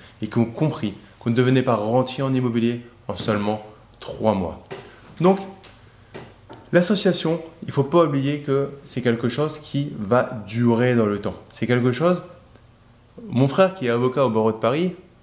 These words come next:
euh, dédicace à Cédric, dit souvent que c'est, on est quand même sur un mariage. On est sur quelque chose qui,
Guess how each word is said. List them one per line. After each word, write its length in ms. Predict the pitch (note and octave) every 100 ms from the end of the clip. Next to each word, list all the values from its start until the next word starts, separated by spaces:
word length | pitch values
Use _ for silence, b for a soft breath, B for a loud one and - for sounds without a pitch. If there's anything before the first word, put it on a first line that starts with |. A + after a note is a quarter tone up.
| -
euh, 60 | -
dédicace 460 | - G2+ G#2+ C#3 B2+
à 60 | -
Cédric, 480 | B2 C#3 D#3+ - B B B B
dit 160 | A#2 C#3
souvent 340 | C#3+ C#3 E3
que 120 | F3+ B2
c'est, 340 | - D#3 - - - - -
on 140 | B2
est 80 | D#3
quand 120 | C#3
même 160 | C3 C#3+
sur 240 | - A#2+
un 160 | C3 C3+ - -
mariage. 720 | F#2+ G2 G2+ F#2 A2 A2+ F#2+ -
On 140 | G#2+
est 120 | C#3
sur 280 | C#3 C#3+ C#3 B B B
quelque 260 | G#2 -
chose 360 | G#2+ C#3+ D#3+ D#3 B B B -
qui, 320 | C#3 D3